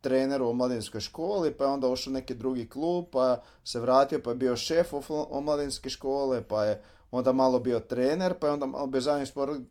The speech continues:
sportskog direktora, pa sad malo bio sportski direktor. Znači, št-, šta nije još bio? Znači, to ne može biti osoba koja je tome dorasla, koja sve to radi.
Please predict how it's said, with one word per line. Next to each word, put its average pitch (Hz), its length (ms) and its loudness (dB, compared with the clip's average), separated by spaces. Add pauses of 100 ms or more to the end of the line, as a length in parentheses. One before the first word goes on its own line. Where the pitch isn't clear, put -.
sportskog 127 420 -8
direktora, 147 400 -2
pa 135 120 0
sad 139 180 -4
malo 139 160 0
bio 127 140 -2
sportski 120 440 -6
direktor. 117 360 -4
Znači, 98 300 -12
št-, - 220 -16
šta 139 300 2
nije 135 240 0
još 120 240 -2
bio? 104 280 -4 (760)
Znači, 123 340 -4
to 165 200 2
ne 151 160 4
može 180 280 2
biti 185 260 -2
osoba 139 560 4
koja 143 260 4
je 147 140 4
tome 135 280 0
dorasla, 117 680 -2 (720)
koja 135 200 6
sve 131 280 0
to 127 280 2
radi. 107 400 2